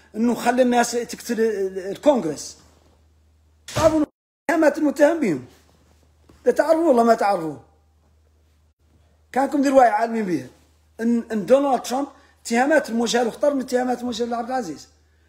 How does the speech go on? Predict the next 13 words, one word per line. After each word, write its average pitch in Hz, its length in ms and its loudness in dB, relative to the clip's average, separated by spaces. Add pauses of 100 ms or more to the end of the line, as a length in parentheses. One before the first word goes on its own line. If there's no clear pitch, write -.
(160)
والناس 240 360 2
عندهم 247 240 -2
عليه 262 160 -2
الأدلة. 220 420 -4 (500)
يا - 60 -2
غير - 180 0
ذاك 240 140 0
هو 247 100 -2
مطلوس. 254 540 -8 (640)
ذاك 247 100 2
هو 226 160 4
يتكلم 233 360 -2
كذا. 269 140 -10